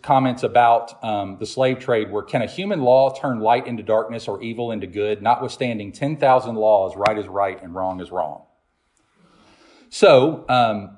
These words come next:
Wesley cheered on and encouraged William Wilberforce in his efforts to, uh, overturn, um, the, the, the, the slave trade in Britain.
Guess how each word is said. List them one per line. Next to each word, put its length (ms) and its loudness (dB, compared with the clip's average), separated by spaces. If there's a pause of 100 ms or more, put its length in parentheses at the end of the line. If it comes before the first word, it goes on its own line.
Wesley 400 2
cheered 400 -2
on 300 4
and 140 -6
encouraged 540 -4
William 320 -4
Wilberforce 760 -4
in 100 -10
his 240 -10
efforts 600 -6 (100)
to, 520 -6
uh, 280 -4
overturn, 880 -6
um, 380 -6 (200)
the, 320 -4 (160)
the, 220 -10 (200)
the, 280 -8
the 120 -16
slave 300 -8
trade 320 -8
in 420 -16 (240)
Britain. 400 -6